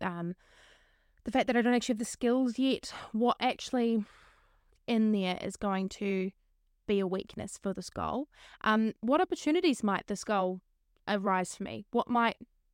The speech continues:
what might happen? And then threats. What threats oppose you from doing this? Um, what might get in your way? What could stop you? So I think these two are quite powerful when they go hand in hand, um,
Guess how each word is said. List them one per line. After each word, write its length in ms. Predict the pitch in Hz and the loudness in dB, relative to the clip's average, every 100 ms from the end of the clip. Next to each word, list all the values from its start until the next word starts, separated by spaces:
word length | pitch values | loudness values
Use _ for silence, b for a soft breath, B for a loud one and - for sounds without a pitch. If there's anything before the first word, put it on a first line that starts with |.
| _ | _
what 140 | 240 240 | -2 2
might 140 | 254 | 2
happen? 440 | 220 220 180 - - B B B B | 2 -2 -4 -6 -14 B B B B
And 180 | 254 247 | 2 4
then 100 | 269 | 4
threats. 460 | - 359 - - 254 | 0 -4 -4 -8 -2
What 200 | 269 - | -2 -2
threats 300 | 302 285 - | -4 -4 -6
oppose 420 | 226 - 240 240 | -6 0 2 2
you 120 | 220 214 | -2 -2
from 180 | 226 | -2
doing 240 | 208 214 185 | 0 -2 -4
this? 340 | - 240 - - | -10 -14 -14 -8
Um, 400 | 190 190 185 196 _ _ _ _ - | -6 -6 -8 -10 _ _ _ _ -2
what 160 | 233 | 0
might 240 | 220 220 214 | 2 0 0
get 140 | 220 | -2
in 80 | 208 | -2
your 100 | 214 | 0
way? 320 | 302 311 294 | 0 2 2
What 200 | 262 - | 0 -2
could 180 | 226 - | -8 -10
stop 480 | - 262 - - 262 | -4 -2 -2 -4 -2
you? 360 | 247 254 254 - B B B - | 0 2 0 -4 B B B -8
So 260 | - 285 - | 0 2 2
I 100 | 240 | 0
think 300 | 339 320 - | 0 -2 0
these 320 | 240 320 349 | 2 2 0
two 380 | - 277 285 269 | -2 2 2 2
are 140 | 214 220 | -2 -4
quite 260 | - 233 | -2 -2
powerful 460 | 190 226 214 240 220 | 0 0 0 -2 -2
when 180 | 214 208 | 0 0
they 120 | 190 | -2
go 200 | 196 190 | -2 -4
hand 340 | - 214 208 | -4 -4 -4
in 100 | 185 | -6
hand, 500 | 180 185 - 302 339 _ b b - | -8 -10 -6 -6 -6 _ b b -2
um, 320 | 202 202 | 0 0